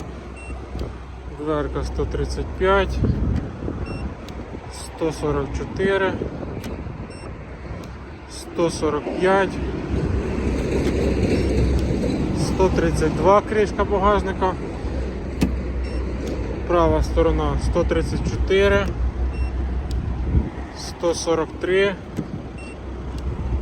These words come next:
сто п'ятдесят чотири. Це крило б'ється менше, ніж вся машина. Воно було замінене в Німеччині.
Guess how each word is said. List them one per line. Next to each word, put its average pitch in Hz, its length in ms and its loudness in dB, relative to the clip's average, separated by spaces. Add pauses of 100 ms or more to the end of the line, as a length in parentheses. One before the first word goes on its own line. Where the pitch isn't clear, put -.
(140)
сто - 300 0
п'ятдесят 160 640 -2
чотири. 139 460 0 (3250)
Це 175 180 4
крило 180 500 4 (760)
б'ється 170 420 2 (680)
менше, 175 440 4 (100)
ніж 160 140 -2
вся - 260 0
машина. 175 520 0 (2250)
Воно 175 200 2
було 175 280 6
замінене 170 480 2
в 156 80 0
Німеччині. 170 600 2